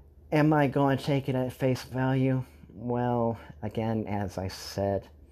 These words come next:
I'll believe it when I see it, but it kinda seems like that they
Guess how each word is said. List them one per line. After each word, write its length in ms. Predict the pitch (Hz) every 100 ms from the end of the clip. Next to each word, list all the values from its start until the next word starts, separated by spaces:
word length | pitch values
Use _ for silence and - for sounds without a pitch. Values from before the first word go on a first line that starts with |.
| - - - - - - -
I'll 160 | - 120
believe 380 | 117 113 120 120
it 120 | 131
when 220 | 123 123
I 80 | 117
see 460 | 104 - - 120 131
it, 240 | 135 - -
but 340 | - 113 107 - - - -
it 200 | 110 -
kinda 320 | 123 120 113
seems 560 | - 117 113 107 -
like 320 | 117 110 104 - - -
that 440 | 101 110 107 107
they 220 | 110 107